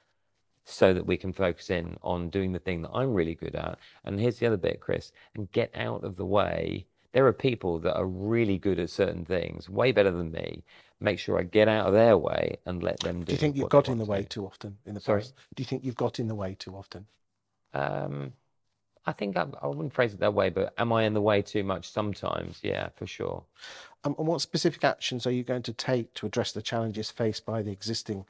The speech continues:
Speaker 2: Keller Williams Market Centre bosses?
Speaker 1: We're in a good shape with, we've, we've, we've gone to, uh, great lengths, painful lengths over recent times to make sure that we've got alignment and synergy and cultural alignment, values alignment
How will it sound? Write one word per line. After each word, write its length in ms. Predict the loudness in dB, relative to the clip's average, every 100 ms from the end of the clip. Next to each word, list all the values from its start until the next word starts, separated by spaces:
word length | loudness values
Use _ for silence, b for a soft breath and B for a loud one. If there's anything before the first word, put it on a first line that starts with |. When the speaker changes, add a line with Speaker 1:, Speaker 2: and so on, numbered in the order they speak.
| B B -10
Speaker 2:
Keller 200 | -6 -2
Williams 260 | -2 -2 -4
Market 300 | -6 -8 -8
Centre 300 | -8 -10 -10
bosses? 460 | -10 -12 -14 -16 _ B B B B
Speaker 1:
We're 180 | 4 6
in 80 | 6
a 60 |
good 180 | 4 0
shape 300 | 2 2 2
with, 420 | 4 6 6 0 -14 -6
we've, 240 | 2 2 2
we've, 220 | 0 -2 -2
we've 320 | 0 2 0 4
gone 320 | 6 6 2
to, 580 | 2 4 4 4 0 -4 b b b _
uh, 160 | -2 0
great 340 | 4 6 6
lengths, 560 | 4 2 0 -8 -14 -16 -2
painful 360 | -2 2 4
lengths 400 | 4 2 0 -4 0
over 220 | 0 0
recent 360 | -2 -2 -6 -4
times 320 | -2 -2 -6
to 80 | -6
make 180 | -4 -4
sure 280 | -4 -4 -2
that 180 | -4
we've 220 | -4 -6 -2
got 320 | 0 0 -4 B B B 0
alignment 640 | 4 6 6 4 2 -2
and 140 | -4
synergy 720 | -4 -4 -2 -2 -2 -2 -2 -6
and 180 | -8 -10
cultural 520 | -4 0 0 0 -2 -2
alignment, 640 | -2 -4 -4 -6 -8 -10
values 460 | -4 0 0 0 -2
alignment 520 | -2 -2 -4 -6 -8